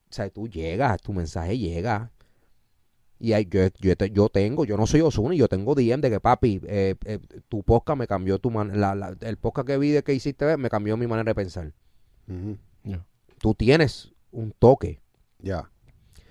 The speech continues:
Speaker 1: Tú tienes una influencia en alguien,
Speaker 2: Ya.
Speaker 1: quieras o no quieras. ¿Cómo tú le das para atrás a eso?
Speaker 2: No.
Speaker 1: Entonces, si nos vamos bíblicamente a-,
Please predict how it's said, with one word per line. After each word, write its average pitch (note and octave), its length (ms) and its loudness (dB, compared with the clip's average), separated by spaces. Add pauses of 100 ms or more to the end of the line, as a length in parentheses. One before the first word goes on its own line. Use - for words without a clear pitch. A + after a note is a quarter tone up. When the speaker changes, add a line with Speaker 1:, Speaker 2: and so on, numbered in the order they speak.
(260)
Speaker 1:
Tú B2+ 160 6
tienes D3 320 4
una C#3+ 120 0
influencia A#2 760 -2 (1040)
en G#2 220 -8
alguien, F2+ 560 -4 (800)
Speaker 2:
Ya. D2+ 180 -14
Speaker 1:
quieras G#2+ 400 4
o A#2+ 60 4
no G#2 120 -4
quieras. D2+ 360 -12 (680)
¿Cómo F3 220 -6
tú E3 120 -4
le C#3 80 2
das A2+ 120 0
para F#2+ 160 0
atrás D2+ 300 -8 (420)
a G#2 180 -6
eso? F2 320 -12 (1040)
Speaker 2:
No. G2+ 360 -6 (440)
Speaker 1:
Entonces, G2 840 -2 (1040)
si - 240 -8
nos G2+ 120 -4
vamos G2+ 220 -2
bíblicamente A#2+ 600 0
a-, B2 140 0